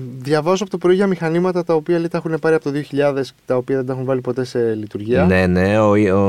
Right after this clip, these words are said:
Speaker 2: ο ίδιος ο γε-, κύριος Γενιδουνιάς είπε ότι απλά τα φωτοσύματα να λειτουργούσαν. Θα βλέπε το, θα βλέπαν και τα δύο τρένα, το κόκκινο.
Speaker 1: Και
Speaker 2: Ε,
Speaker 1: σταματάγανε
Speaker 2: και θα
Speaker 1: σε απόσταση
Speaker 2: σταματάγανε σε απόσταση
Speaker 1: πεντακοσίων
Speaker 2: πεντακοσίων
Speaker 1: μέτρων.
Speaker 2: μέτρων. Δηλαδή,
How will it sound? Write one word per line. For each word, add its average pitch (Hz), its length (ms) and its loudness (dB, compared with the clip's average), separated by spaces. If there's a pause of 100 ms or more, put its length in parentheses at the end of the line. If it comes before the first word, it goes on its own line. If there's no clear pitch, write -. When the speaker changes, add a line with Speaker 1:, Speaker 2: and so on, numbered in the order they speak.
Speaker 2:
ο 95 60 2
ίδιος 101 280 0
ο 90 300 -2
γε-, 87 240 -2
κύριος 87 240 -4
Γενιδουνιάς 87 640 -2
είπε 90 200 -6
ότι 85 640 -6 (120)
απλά 127 220 0
τα 143 100 -4
φωτοσύματα 101 880 0
να 90 120 -2
λειτουργούσαν. 87 580 -6
Θα 123 160 0
βλέπε 87 500 -2
το, 90 100 -6 (480)
θα 107 140 -6
βλέπαν 107 180 -2
και 107 80 -4
τα 104 140 0
δύο 92 280 0
τρένα, 85 480 -2
το 92 120 -6
κόκκινο. 92 580 -2 (320)
Speaker 1:
Και - 100 -8
Speaker 2:
Ε, 123 40 -2
Speaker 1:
σταματάγανε 135 460 0
Speaker 2:
και 123 80 0
θα 117 60 4
Speaker 1:
σε 117 40 4
απόσταση 143 320 4
Speaker 2:
σταματάγανε - 20 0
σε 156 60 2
απόσταση - 20 2 (180)
Speaker 1:
πεντακοσίων 143 380 2
Speaker 2:
πεντακοσίων 147 40 4
Speaker 1:
μέτρων. 143 140 4
Speaker 2:
μέτρων. 90 240 0
Δηλαδή, 98 320 2